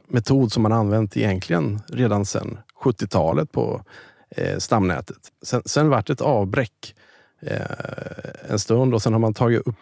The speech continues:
det igen nu. Sen, sen tjugohundrasexton, sjutton ungefär så har vi jobbat med A M S,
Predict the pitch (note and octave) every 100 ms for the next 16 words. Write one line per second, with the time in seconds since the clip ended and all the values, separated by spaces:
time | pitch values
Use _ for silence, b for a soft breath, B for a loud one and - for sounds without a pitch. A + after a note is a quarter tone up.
0 | - C#3+ G#2 F2 E2 - - - - -
1 | A#2 C3 A2 A2 - C#3 - - A#2+ -
2 | - - E3+ E3 A2 - F2+ F#2+ F#2 F#2
3 | F2+ B2 B2+ G#2 G2+ - - - -